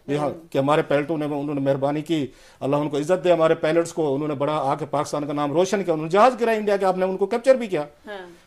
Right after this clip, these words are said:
Speaker 1: तो जो वार वहाँ पे सीज फायर हमारी शर्त पे हुई थी, दूसरे लफ्जों में जो भी कहें, सुलह सफाई हुई, तो वो तो आपको डिफेंस मिनिस्टर ने वार जीत के दिए, चाहे उनका टक्के का रोल भी ना हो, चाहे पाकिस्तान एस्टैब्लिशमेंट इनको वहाँ पे एंटर ही ना होने दे, उसमें, उसमें जीएचक्यू में जाते भी ना हों।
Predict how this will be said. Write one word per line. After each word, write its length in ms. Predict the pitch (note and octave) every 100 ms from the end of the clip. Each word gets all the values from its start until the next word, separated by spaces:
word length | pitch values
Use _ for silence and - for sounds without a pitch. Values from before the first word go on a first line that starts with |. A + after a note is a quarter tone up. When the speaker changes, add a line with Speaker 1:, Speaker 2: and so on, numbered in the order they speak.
| -
Speaker 1:
तो 80 | C4
जो 120 | C4+
वार 320 | D#3+ D3 G#3
वहाँ 220 | B3 G3 G#3
पे 100 | A3+
सीज 260 | - A3
फायर 200 | - F#3
हमारी 280 | B3 A3 C#4+
शर्त 240 | C4 B3+
पे 100 | A#3+
हुई 160 | G#3+ F#3
थी, 160 | F3 E3
दूसरे 400 | C#3+ C3+ D#3+ F#3
लफ्जों 260 | F3 D#3 D3+
में 280 | B2 A#2+ B2
जो 140 | E3+
भी 100 | F3+
कहें, 160 | F#3+ D#3
सुलह 220 | F#3+ G3
सफाई 280 | F#3+ D#3+ A#2+
हुई, 120 | A#2 - - _ -
तो 60 |
वो 180 | B3+ E4
तो 100 | E4+
आपको 240 | D4+ C#4+
डिफेंस 300 | C#4+ B3+ C4+
मिनिस्टर 360 | B3+ C4+ C4 C4+
ने 60 | B3+
वार 220 | A#3 A#3+
जीत 240 | G#3+ C#4+
के 100 | C4+
दिए, 180 | G#3 F#3
चाहे 220 | E3+ B3+
उनका 160 | B3+ C4
टक्के 280 | B3+ A3+ B3
का 80 | A#3+
रोल 200 | A3 G#3+
भी 100 | G#3+
ना 100 | G3+
हो, 160 | G3
चाहे 200 | G3 G3+
पाकिस्तान 420 | G#3 G3+ G3 G3
एस्टैब्लिशमेंट 520 | G3+ G3 F#3 F#3 G3 F#3
इनको 240 | F#3 F#3+
वहाँ 160 | F3 F3
पे 100 | F3
एंटर 200 | F3+ G3+
ही 60 |
ना 100 | G3
होने 220 | F3+ E3
दे, 340 | D#3+ E3+ D#3 G#2+ - _
उसमें, 540 | D#3+ D#3+ D#3+ D3+ C3+ A#2+
उसमें 320 | C#3+ C#3 C#3
जीएचक्यू 380 | C3+ F#3 - F#3+
में 100 | F#3+
जाते 280 | F3 G3+ A#3
भी 120 | G3+
ना 80 | C#3+
हों। 120 | A#2+